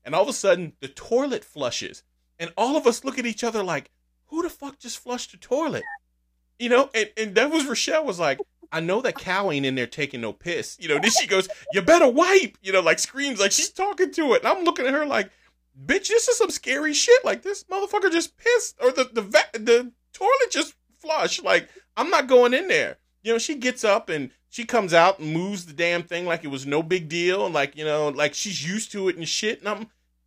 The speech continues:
this woman has lost her damn, even Talia's looking at me like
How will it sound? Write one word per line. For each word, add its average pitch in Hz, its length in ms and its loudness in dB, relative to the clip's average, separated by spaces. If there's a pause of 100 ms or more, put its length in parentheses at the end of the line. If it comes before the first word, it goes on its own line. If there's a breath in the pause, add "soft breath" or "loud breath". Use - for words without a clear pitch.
(120)
this - 280 -4
woman 156 320 -2
has 147 240 -6
lost 131 360 -2
her 165 80 -10
damn, 127 400 -2
even 262 260 -2
Talia's 247 480 -6
looking 160 220 -12
at 131 80 -8
me 151 100 -4
like 127 260 -2